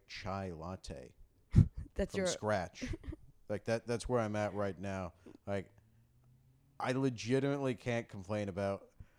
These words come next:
Speaker 1: how hard it is because they're trying to make me the, uh, full-time manager of their to-go location. And it's just like, okay.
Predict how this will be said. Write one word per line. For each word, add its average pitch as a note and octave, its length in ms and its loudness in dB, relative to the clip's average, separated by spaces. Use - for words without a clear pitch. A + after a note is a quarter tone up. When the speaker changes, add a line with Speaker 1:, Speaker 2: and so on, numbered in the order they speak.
Speaker 1:
how G2+ 380 -2
hard G2 240 0
it G#2+ 140 -2
is A2 220 0
because G2 420 -6
they're A2 420 0
trying A#2+ 300 -2
to A2+ 120 -2
make A#2 260 -2
me G#2+ 180 -2
the, G2 360 -2
uh, F#2 180 0
full-time G#2+ 540 -4
manager F#2+ 460 -4
of F2 160 -6
their F#2 200 -4
to-go F2+ 420 -4
location. A2+ 680 -2
And G2+ 180 0
it's F#2 100 -6
just - 240 -6
like, F2 180 -4
okay. B2+ 400 0